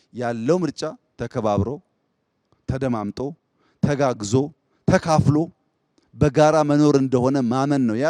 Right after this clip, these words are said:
ሲሆን ሰላማችን፣ ልማታችን ይመጣል። የእናንተ ኮንሰርን ይገባኛል፣ የኔም ኮንሰርን ነው። እኔ ግን እንደዚያ ሰነፍ ገበሬ ቁጭ ብዬ «እባክህን ዝናብ አዝንብ» ከሚሉት ጎራ አይደለሁም።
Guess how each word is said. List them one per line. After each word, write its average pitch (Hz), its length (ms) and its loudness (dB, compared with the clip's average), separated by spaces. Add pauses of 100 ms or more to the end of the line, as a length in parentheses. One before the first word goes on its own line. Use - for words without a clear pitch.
ሲሆን 143 320 -4 (380)
ሰላማችን፣ 120 580 -2
ልማታችን 107 540 0
ይመጣል። 117 360 -2 (520)
የእናንተ 117 420 0
ኮንሰርን 120 460 0
ይገባኛል፣ 117 520 2
የኔም 123 300 0
ኮንሰርን 117 500 -4
ነው። 147 120 -6 (400)
እኔ 127 80 0 (100)
ግን 135 180 2
እንደዚያ 120 400 2
ሰነፍ 139 300 0
ገበሬ 143 260 10 (560)
ቁጭ 175 300 2
ብዬ 143 200 6 (480)
«እባክህን 147 560 6
ዝናብ 131 320 4
አዝንብ» 127 420 0 (1120)
ከሚሉት 165 340 2
ጎራ 160 240 6
አይደለሁም። 104 440 -2